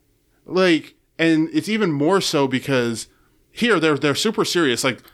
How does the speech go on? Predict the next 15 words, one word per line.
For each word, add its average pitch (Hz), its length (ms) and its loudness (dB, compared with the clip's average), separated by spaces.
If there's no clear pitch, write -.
"We 165 160 0
might 139 260 -4
just 139 180 -4
do, 151 140 0
we 143 140 -2
might 156 240 0
do 180 160 -2
this." 117 260 -4
And 143 140 0
this 151 100 -2
is 139 80 -4
nineteen 147 300 -2
eighty-five, 127 840 -2
we 170 60 -6
said? 185 220 -8